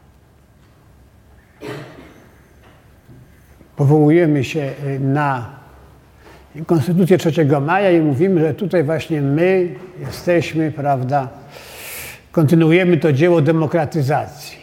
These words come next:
To jest ta legitymizacja porządków. To komuniści, kiedy doszli do władzy w czterdziestym piątym roku, bardzo mocno pracowali na tym, żeby pokazać, że oni są kontynuatorami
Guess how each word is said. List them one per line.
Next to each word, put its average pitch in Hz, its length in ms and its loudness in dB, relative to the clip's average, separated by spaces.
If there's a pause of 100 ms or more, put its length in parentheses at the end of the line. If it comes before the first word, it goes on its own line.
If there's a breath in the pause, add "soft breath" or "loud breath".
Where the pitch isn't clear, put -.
(2500)
To - 100 -6
jest 156 240 2
ta 165 260 4
legitymizacja 180 920 2
porządków. 135 920 -8
To 131 100 -16
komuniści, 170 680 2
kiedy 147 220 2
doszli 165 300 0
do 156 80 0
władzy 160 280 2
w - 20 -6
czterdziestym 160 500 0
piątym 165 380 0
roku, 160 260 0
bardzo 147 420 0 (600 loud breath)
mocno 196 360 2
pracowali 165 540 2
na 180 140 4
tym, 175 160 2
żeby 147 180 0
pokazać, 170 400 2
że 165 80 2
oni 180 100 4
są 185 220 2
kontynuatorami 175 1160 2